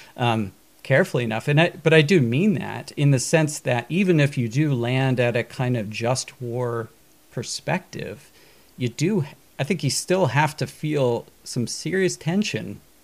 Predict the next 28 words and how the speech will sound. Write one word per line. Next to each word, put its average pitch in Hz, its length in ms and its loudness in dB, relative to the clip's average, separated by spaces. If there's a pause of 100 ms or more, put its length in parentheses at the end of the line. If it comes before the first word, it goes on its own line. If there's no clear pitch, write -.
with 170 280 0
that 135 260 0
perspective 127 560 -4
when 113 140 -2
you 113 100 -4
read 110 200 -4
Jesus 131 540 -4
and, 113 260 -4 (600)
and, 117 240 -2
and 123 300 0
temper 156 420 -2
it 104 120 -6
massively. 107 720 -4 (420)
Um, 117 300 -2
and, 143 260 2
and 147 140 2
so 156 160 4
for 123 160 -4
me, 131 460 -2 (580)
like, 113 320 -4 (800)
the, 123 320 2 (300)
the 135 100 -2
call 156 440 6
to, 123 540 0 (640)
to 143 120 -2
be 131 200 0
a 120 60 2
peacemaker 110 960 -6